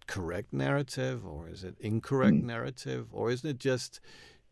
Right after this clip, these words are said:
Speaker 1: do you feel something? Isn't that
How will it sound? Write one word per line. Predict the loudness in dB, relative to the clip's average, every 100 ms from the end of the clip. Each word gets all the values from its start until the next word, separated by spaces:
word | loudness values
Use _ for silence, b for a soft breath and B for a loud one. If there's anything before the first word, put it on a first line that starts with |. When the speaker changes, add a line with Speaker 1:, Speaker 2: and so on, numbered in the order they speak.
| -16 -16 _ _ -20 _ _
Speaker 1:
do | 2
you | 2
feel | 2 2 4 4 2
something? | -4 -6 -8 -10 -10 -8
Isn't | -8 -2 0
that | 2 0